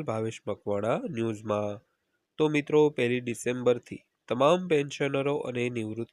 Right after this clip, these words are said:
કર્મચારીઓને મળશે આ સુવિધા સાવ ફ્રી, ફ્રી અને ફ્રી. તો હવે થોડોક સમય કાઢીને આ વીડિયો જોઈ લેવા વિનંતી છે, કારણ કે કઈ એવી સુવિધા છે જે પહેલી ડિસેમ્બરથી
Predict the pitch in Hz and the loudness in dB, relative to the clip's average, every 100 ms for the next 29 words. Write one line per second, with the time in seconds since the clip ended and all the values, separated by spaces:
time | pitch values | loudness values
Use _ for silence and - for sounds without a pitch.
0 | - 107 110 107 113 117 127 135 104 - | -8 -6 -4 -2 -2 0 0 -2 -4 -8
1 | _ _ _ _ _ 127 127 156 - 175 | _ _ _ _ _ 0 4 4 2 0
2 | 165 127 131 - 127 127 120 123 131 - | 0 0 -2 -2 -4 -2 0 0 0 -2
3 | 110 117 120 - 113 117 - - 107 104 | 0 0 0 -6 -4 -2 -4 -8 -4 -2
4 | 104 160 - - 104 92 _ _ _ _ | -2 -4 -6 -8 -8 -8 _ _ _ _
5 | _ _ 170 156 160 160 - 139 139 139 | _ _ 2 4 4 2 0 0 -2 -4
6 | 139 135 135 131 - 110 110 120 127 123 | -6 -2 -2 -4 -2 -2 0 -2 0 -2
7 | 113 110 113 120 117 110 110 117 123 117 | -2 -4 -4 -4 -4 -4 0 0 0 -4
8 | 110 123 135 147 - 165 180 - _ _ | -4 -6 -4 -6 -2 0 0 -2 _ _
9 | _ _ _ 135 151 165 160 170 175 - | _ _ _ 2 4 2 0 0 0 -4
10 | - 143 147 147 151 - 123 123 127 127 | 0 2 4 2 0 -2 -4 0 0 0
11 | - 131 123 - 165 175 123 123 120 - | -2 -6 -4 -2 -2 0 -2 -2 -6 -6
12 | 127 123 123 123 - | -6 -2 -4 -4 -8